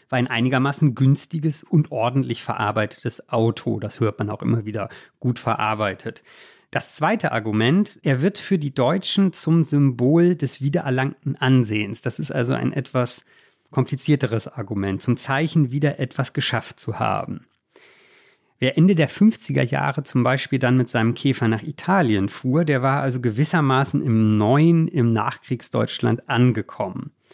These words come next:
Es war auch eine Art und Weise, über die drückende Erinnerung an den Krieg hinwegzukommen, womöglich,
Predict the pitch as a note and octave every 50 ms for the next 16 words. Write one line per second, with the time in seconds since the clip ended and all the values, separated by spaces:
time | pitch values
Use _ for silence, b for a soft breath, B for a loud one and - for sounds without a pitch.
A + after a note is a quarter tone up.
0 | b b b b b b b b b b - - - A#2+ B2+ C3+ - - C3+ B2
1 | B2 B2+ - A#2+ C3 C3+ D3 C#3+ B2 A2+ A#2+ A2+ A2+ C3 D3+ D#3+ D#3+ D#3+ F3 F3
2 | F#3 - - D3 D3+ D3+ D3 C3 C#3 D3+ D3+ D3+ - - E3 D3+ C3+ C#3 E3+ -
3 | - F3+ D#3+ D3 C#3 C3+ - E3 D3 D#3+ E3 D3+ C3 C3 C3+ C3+ - - B2 B2
4 | B2+ B2+ - - - F3 G3+ F3 - - B2 A#2 A2 G#2+ - - - - - B2
5 | - - C3 B2 D3+ E3 C3 B2 A2+ A2 A2 A2+ A#2+ - - D#3+ F3 E3 -